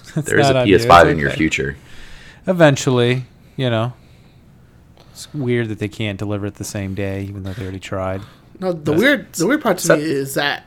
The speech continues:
Speaker 3: I
Speaker 2: set,
Speaker 3: go to
Speaker 2: set the
Speaker 3: call
Speaker 2: stage.
Speaker 3: FedEx. So the, the story here is, you guys, is I was able to procure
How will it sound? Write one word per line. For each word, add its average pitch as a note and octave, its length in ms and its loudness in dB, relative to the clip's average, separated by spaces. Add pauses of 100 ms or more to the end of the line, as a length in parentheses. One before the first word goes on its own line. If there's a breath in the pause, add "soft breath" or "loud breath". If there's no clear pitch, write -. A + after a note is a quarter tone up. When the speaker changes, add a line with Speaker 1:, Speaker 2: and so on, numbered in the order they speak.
(100)
Speaker 3:
I D#3 60 -2
Speaker 2:
set, - 80 -4
Speaker 3:
go F#3+ 100 2
to F#3 100 2
Speaker 2:
set - 80 -10
the - 60 6
Speaker 3:
call F#3+ 160 6
Speaker 2:
stage. - 180 -6
Speaker 3:
FedEx. C3 600 -8 (380 soft breath)
So - 180 -4
the, E3 120 -2 (200)
the E3+ 120 0
story G3 360 2
here C3+ 240 -8
is, F#2+ 280 -12
you - 60 -18
guys, F2+ 440 -10
is A#2 420 -12 (760 soft breath)
I D#3 100 6
was F3+ 160 4
able E3+ 280 2
to D3 580 -6 (320)
procure D3+ 800 0